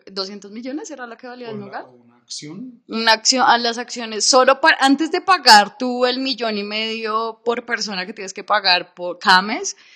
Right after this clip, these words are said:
Speaker 1: tienes que pagar para entrar, solo para que te dejen empezar a pagar doscientos millones de pesos.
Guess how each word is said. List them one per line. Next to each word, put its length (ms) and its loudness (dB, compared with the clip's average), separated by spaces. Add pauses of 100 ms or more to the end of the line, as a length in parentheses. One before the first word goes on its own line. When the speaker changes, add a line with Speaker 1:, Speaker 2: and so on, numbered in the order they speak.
(260)
Speaker 1:
tienes 320 0
que 140 -10
pagar 400 4
para 180 0
entrar, 600 8
solo 280 2
para 280 -2
que 100 -10
te 160 -8
dejen 800 -4 (160)
empezar 500 2
a 80 -2
pagar 320 -4
doscientos 380 -10
millones 260 -16
de 80 -18
pesos. 420 -16